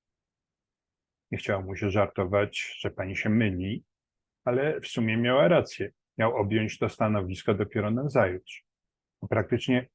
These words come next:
pojutrze, bo jutro była wolna sobota, a pierwszego grudnia niedziela. Pokazał jej list z nominacją. Spojrzała, pokiwała głową i jakoś tak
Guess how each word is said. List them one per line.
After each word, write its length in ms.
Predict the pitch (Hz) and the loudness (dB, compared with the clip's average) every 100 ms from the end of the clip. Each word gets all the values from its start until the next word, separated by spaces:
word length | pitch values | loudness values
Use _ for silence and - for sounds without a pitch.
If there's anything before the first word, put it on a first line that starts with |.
| _ | _
pojutrze, 600 | 131 131 131 107 - - | 2 6 6 4 -2 -10
bo 140 | 87 95 | -6 -2
jutro 320 | 107 - 110 | -2 0 0
była 240 | 101 104 | 4 2
wolna 380 | 95 110 104 101 | 4 2 2 0
sobota, 580 | - 98 107 - 139 143 _ _ | 0 -2 -2 2 2 2 _ _
a 40 | - | -6
pierwszego 500 | 110 101 113 95 104 | -2 0 0 0 0
grudnia 540 | 95 87 85 98 117 131 | 0 -4 -4 -2 0 0
niedziela. 480 | 120 101 92 82 _ _ _ _ _ _ _ _ _ - | 0 2 -2 -4 _ _ _ _ _ _ _ _ _ -8
Pokazał 420 | 120 107 95 98 | -2 0 0 -2
jej 320 | 95 95 98 - - | -2 -2 -4 -8 -8
list 400 | 95 95 - - | -8 -8 -12 -8
z 120 | 107 | -2
nominacją. 720 | 104 101 98 92 82 - - - _ _ _ _ | 0 0 -2 -2 -4 -8 -16 -18 _ _ _ _
Spojrzała, 600 | _ 104 92 110 110 113 | _ -4 2 4 6 4
pokiwała 560 | - 95 101 101 95 | 0 -10 -2 0 0
głową 460 | 85 107 104 120 120 - _ _ - | 0 0 4 2 2 -6 _ _ 0
i 60 | |
jakoś 300 | 120 117 - | 2 2 0
tak 200 | - 120 | 0 0